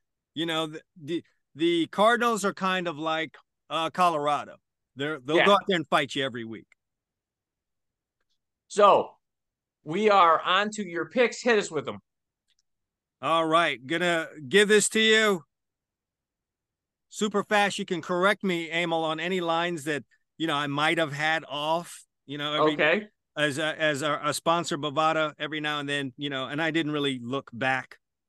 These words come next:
Speaker 1: um, after my initial picks here. All right, so here's what I'm going with. The Atlanta Falcons, they return home. They've been a little bit of a mystery for me this season, but as we've gone along here, things are starting to clear up.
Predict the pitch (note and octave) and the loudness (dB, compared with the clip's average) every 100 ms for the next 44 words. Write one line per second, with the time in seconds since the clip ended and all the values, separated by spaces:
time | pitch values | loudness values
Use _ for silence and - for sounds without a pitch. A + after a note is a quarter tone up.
0 | _ _ B2+ B2 C3 C3+ C#3+ C3+ C3 B2+ | _ _ -8 -6 -4 -4 -4 -4 -2 -2
1 | C3 C3+ C3 B2 - C#3 - C3+ A2+ D3+ | -2 -4 -4 -8 -4 -4 -4 -4 0 4
2 | E3+ B2+ D#3+ E3 G3 F#3 F3+ E3 F3+ F3+ | 4 2 2 4 4 4 2 2 2 2
3 | D#3+ C#3+ C3 - - - _ F#3 A3 G#3+ | 0 -2 -4 -8 -20 -20 _ 0 4 4
4 | G#3 A#3 A#3+ A3 - G#3+ A3 - D#3 A#2+ | 4 4 4 2 6 8 8 4 -4 -2
5 | E3+ F#3+ F#3 F#3 F3+ F3+ E3+ F3+ F3 D#3+ | 0 0 0 0 -2 -2 -4 -2 -4 -6
6 | _ _ F#3 G3 G#4+ A3 G#3 F#3+ F#3 E3+ | _ _ -2 2 2 4 6 4 2 0
7 | D#3 D3 E3 - F3 E3+ F3 E3 E3+ E3 | -2 -4 -4 -4 -4 -2 -4 -4 -2 -2
8 | E3 D3+ E3 E3+ D#3 D#3 D3+ D3 B2+ C3+ | -2 -4 -2 -2 -2 -4 -2 -2 -4 -6
9 | C#3 D3 F3 F3+ D#3+ E3 E3+ E3 D#3+ E3+ | -4 0 0 0 0 0 -2 -6 -6 -6
10 | E3 D3 - D#3+ D#3 D#3 C#3+ D#3+ D#3+ D3+ | -8 -8 -4 -2 -2 -6 -8 -6 -2 0
11 | D3+ | 0